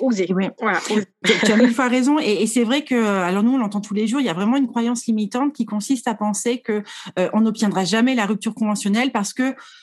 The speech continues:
Speaker 2: en façade, dans tous les cas, ça ne se fait pas dans l'ent-, l'entreprise dans laquelle on est. En tous les cas, il y a une politique affichée, euh, de refus systématique de, de rupture conventionnelle. Or, on, on, faut, faut, faut le dire, faut l'avouer,
Speaker 1: Oui.
Speaker 2: quand on gratte un petit peu,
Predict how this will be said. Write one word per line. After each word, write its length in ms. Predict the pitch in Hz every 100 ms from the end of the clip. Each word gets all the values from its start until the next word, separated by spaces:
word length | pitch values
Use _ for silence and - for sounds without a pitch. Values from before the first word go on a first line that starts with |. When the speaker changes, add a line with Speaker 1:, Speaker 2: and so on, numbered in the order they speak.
| _ _ _ _
Speaker 2:
en 100 | 247
façade, 360 | 233 233 262 247
dans 100 | 220
tous 120 | 233
les 120 | 202
cas, 160 | 262 277
ça 140 | -
ne 60 | 226
se 140 | 226
fait 160 | 202 220
pas 160 | 247
dans 140 | 247 214
l'ent-, 140 | 196 -
l'entreprise 460 | 208 202 - - 247
dans 80 | 208
laquelle 300 | 196 202 220
on 140 | 208
est. 60 | 196
En 80 | 185
tous 100 | 220
les 100 | 214
cas, 80 | 247
il 60 |
y 40 | 233
a 40 |
une 120 | 208
politique 440 | 247 247 233 262 226
affichée, 720 | 202 202 - 247 294 320 -
euh, 180 | 185
de 140 | 175 196
refus 460 | 196 220 - 254
systématique 800 | 240 233 226 196 196 - 240 233
de, 380 | 180 170 160 175
de 100 | 180
rupture 320 | 180 202 226
conventionnelle. 720 | 226 202 202 - 202 247 285 -
Or, 360 | 233 214 170 - - _ _ _ _ _ _ _ _ _ 185
on, 100 | -
on, 180 | 175 139
faut, 220 | - -
faut, 240 | 139 170 151
faut 160 | -
le 80 | 165
dire, 260 | 208 269 165
faut 120 | 190
l'avouer, 340 | 175 185 226
Speaker 1:
Oui. 160 | 269 233
Speaker 2:
quand 200 | 208 180
on 100 | 214
gratte 240 | 202 233
un 100 | 220
petit 200 | 202 -
peu, 240 | 190 254